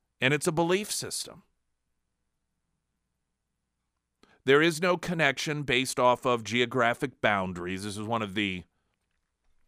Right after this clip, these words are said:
comprehension difficulties that we had in terms of how to fight this.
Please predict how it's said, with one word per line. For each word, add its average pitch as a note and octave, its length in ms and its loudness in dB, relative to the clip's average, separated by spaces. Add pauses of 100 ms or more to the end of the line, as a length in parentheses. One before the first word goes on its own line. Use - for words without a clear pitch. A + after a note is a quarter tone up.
(680)
comprehension A#2+ 920 0
difficulties G#2 800 -2
that G#2 160 -4
we G2+ 160 -8
had G#2+ 500 2
in G#2+ 200 -6
terms A2 320 -4
of G#2 80 -8
how A2+ 140 0
to - 80 -2
fight A#2+ 420 0
this. - 320 -10